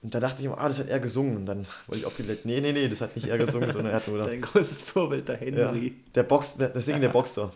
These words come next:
Speaker 2: <laughs> Geil. Nee, wusste ich nicht.
Speaker 1: Ja, ich fand den immer cool.
Speaker 2: Witzig.
Speaker 1: Also, Henry
Speaker 2: Aber, aber,
Speaker 1: Maske
Speaker 2: aber
Speaker 1: war für
Speaker 2: warum,
Speaker 1: mich
Speaker 2: ja gut, als Kind macht man sich da nicht viel Gedanken, da findet man halt
Speaker 1: Ich
Speaker 2: dann
Speaker 1: weiß nicht, der war mir irgendwie halt sympathisch, weil zur selben Zeit war ja noch Axel Schulz auch ein,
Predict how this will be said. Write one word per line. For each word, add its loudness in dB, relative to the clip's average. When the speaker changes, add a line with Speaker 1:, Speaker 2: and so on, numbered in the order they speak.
Speaker 2:
<laughs> -4
Geil. 0
Nee, -2
wusste 0
ich -6
nicht. -6
Speaker 1:
Ja, -2
ich -6
fand 2
den 0
immer -2
cool. -4
Speaker 2:
Witzig. -4
Speaker 1:
Also, -2
Henry -6
Speaker 2:
Aber, 0
aber, 0
Speaker 1:
Maske -4
Speaker 2:
aber -6
Speaker 1:
war -2
für -8
Speaker 2:
warum, -6
Speaker 1:
mich -8
Speaker 2:
ja 0
gut, 0
als -4
Kind -6
macht -10
man -10
sich -10
da -10
nicht -10
viel -12
Gedanken, -10
da -12
findet -12
man -10
halt -10
Speaker 1:
Ich -12
Speaker 2:
dann -8
Speaker 1:
weiß -4
nicht, -4
der -6
war 2
mir 0
irgendwie 0
halt 2
sympathisch, -2
weil 4
zur -10
selben 4
Zeit 2
war 4
ja 4
noch -2
Axel -6
Schulz 0
auch -2
ein, -10